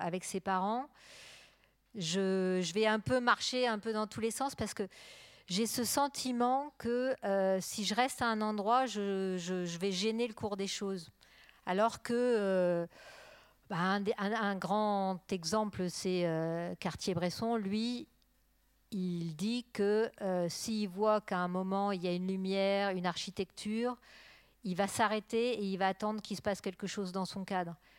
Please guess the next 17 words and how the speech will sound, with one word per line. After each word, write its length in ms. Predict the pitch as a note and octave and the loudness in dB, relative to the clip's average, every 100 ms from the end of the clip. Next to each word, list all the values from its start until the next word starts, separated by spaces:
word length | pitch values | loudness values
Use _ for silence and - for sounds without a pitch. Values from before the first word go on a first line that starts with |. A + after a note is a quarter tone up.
| _ _ _ - | _ _ _ -10
Ça, 220 | - A3+ | 2 2
moi, 120 | A3+ | 4
j'en 160 | G#3 F#3+ | 0 -2
suis 160 | - G3+ | -4 -6
complètement 340 | G#3+ G#3 G3+ | -4 -4 -4
incapable. 480 | F#3+ F#3+ F3 D#3+ E3 _ _ - | -4 -4 -4 -4 -8 _ _ -12
Donc, 140 | G3 | -8
il 60 | - | -4
faut 100 | A#3 | -4
tout 160 | - B3+ | -4 -8
le 80 | |
temps 180 | - A#3+ | -2 -2
que 80 | A#3+ | -2
je 60 | - | -4
sois 160 | G#3+ | -2
en 80 | G3 | -2
mouvement. 400 | G3 F3+ F3 | -2 -6 -6